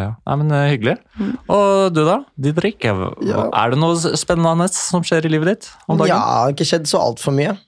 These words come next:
Speaker 3: Det begynner å bli en god stund siden jeg var her sist.
Speaker 1: Ja, det er lenge siden.
Speaker 3: Men, så jeg har rukket å reise litt rundt og sett
Speaker 1: Ja, ja,
Speaker 3: fotball
Speaker 1: ja.
Speaker 3: i noen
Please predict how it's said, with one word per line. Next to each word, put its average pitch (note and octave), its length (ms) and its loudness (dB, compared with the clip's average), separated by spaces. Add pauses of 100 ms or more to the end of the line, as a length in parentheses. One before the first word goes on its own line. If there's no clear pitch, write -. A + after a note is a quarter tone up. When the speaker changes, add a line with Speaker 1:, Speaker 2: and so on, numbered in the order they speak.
Speaker 3:
Det D#3 140 0
begynner D3 160 2
å - 20 -2
bli D3 100 2
en C#3 80 0
god C3 160 2
stund A#2 220 -2
siden A2 220 0
jeg A2+ 60 2
var G2+ 140 2
her G#2 120 2
sist. - 400 -4
Speaker 1:
Ja, G2+ 160 2
det G2+ 80 -2
er A2 140 0
lenge E2+ 100 -2
siden. C#3+ 240 0
Speaker 3:
Men, C#3 60 -2
så D3 100 0
jeg C#3 160 4
har D3+ 160 0
rukket D3 320 -2
å A#2+ 80 0
reise - 240 -4
litt B2 160 -2
rundt C#3 320 -4
og B2+ 80 -2
sett - 80 0
Speaker 1:
Ja, C3 80 2
ja, F3+ 80 2
Speaker 3:
fotball A#2 320 2
Speaker 1:
ja. A#2+ 80 2
Speaker 3:
i A#2+ 240 2
noen C3 100 0